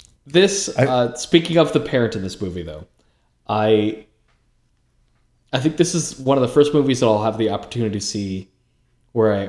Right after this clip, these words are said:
Speaker 1: already identify with the parent more than the kid.
Speaker 2: <laughs>
Speaker 1: And I think if I saw this movie as a kid, I'd start with the kid going like, "Mom's such a bad person." And as an adult, be like,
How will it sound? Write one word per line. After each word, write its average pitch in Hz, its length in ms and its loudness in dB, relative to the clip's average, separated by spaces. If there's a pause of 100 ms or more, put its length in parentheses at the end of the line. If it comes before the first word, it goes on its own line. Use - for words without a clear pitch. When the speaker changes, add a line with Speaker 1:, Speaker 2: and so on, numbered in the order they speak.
Speaker 1:
already 117 520 2
identify 120 520 0
with 120 160 0
the 113 60 -10
parent 123 420 -4
more 120 220 2
than 120 140 -4
the 120 80 0
kid. 123 500 -4
Speaker 2:
<laughs> - 60 -20 (1040)
Speaker 1:
And 104 100 -4
I - 20 -4
think 113 140 -2
if 113 60 -2
I 110 60 0
saw 113 240 2
this 156 280 4
movie 147 240 4
as 127 140 0
a 117 40 -4
kid, 113 300 2
I'd 98 180 -4
start 113 280 0
with 110 100 -2
the - 80 -8
kid 110 260 -2
going 104 140 -4
like, 95 140 -12
"Mom's 208 320 -2
such - 180 0
a 233 60 -4
bad 170 440 -2
person." 156 480 0
And 98 160 -6
as 107 120 -2
an 107 80 -4
adult, 113 200 -2
be 110 60 -4
like, - 180 -8